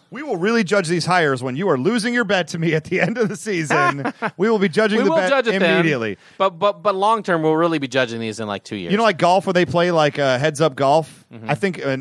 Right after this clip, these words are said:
Speaker 1: Michigan wins three up.
Speaker 2: Three up.
Speaker 1: Three up with, uh, two games to play. <laughs>
Speaker 2: Okay. Yeah.
Speaker 1: Isn't that, wasn't that how they call it on the field?
Speaker 2: Three up.
Speaker 1: Three and two?
Speaker 2: Yeah.
Speaker 1: No,
Speaker 2: Yeah.
Speaker 1: three and two. That's what it was.
Speaker 2: Three up.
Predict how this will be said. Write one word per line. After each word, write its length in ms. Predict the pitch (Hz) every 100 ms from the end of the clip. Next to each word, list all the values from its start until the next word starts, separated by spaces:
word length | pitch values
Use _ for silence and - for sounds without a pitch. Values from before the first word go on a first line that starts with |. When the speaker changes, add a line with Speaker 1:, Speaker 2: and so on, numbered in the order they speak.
| -
Speaker 1:
Michigan 440 | 151 170 170 170
wins 220 | 160 156
three 240 | - 147 127
up. 220 | 104 _ _ _ _ _ _ _ -
Speaker 2:
Three 180 | 131 123
up. 200 | 139 -
Speaker 1:
Three 240 | - 214 214
up 160 | 220
with, 280 | 196 165 -
uh, 220 | 170 160
two 200 | - 190
games 240 | 170 160 143
to 80 |
play. 260 | 139 117 - -
<laughs> 80 | 170
Speaker 2:
Okay. 260 | 170 151 147 _ - _ _ _ _ _ -
Yeah. 180 | 127 127
Speaker 1:
Isn't 100 | 151
that, 120 | 202
wasn't 180 | 202 190
that 120 | 202 202
how 60 |
they 100 | 202
call 240 | 208 202 208
it 60 | 202
on 80 |
the 60 | 190
field? 380 | 196 208 214 170 _ _ _
Speaker 2:
Three 180 | - 208
up. 160 | 233 -
Speaker 1:
Three 220 | 180 196
and 100 | 196
two? 100 | 202
Speaker 2:
Yeah. 60 | 214 214 - _
Speaker 1:
No, 80 | 190
Speaker 2:
Yeah. 40 |
Speaker 1:
three 200 | 165 214
and 80 | 202
two. 140 | 180 107
That's 160 | 123
what 80 | 147
it 60 | 101
was. 320 | 98 90 - _ _ _
Speaker 2:
Three 160 | 247
up. 220 | 185 107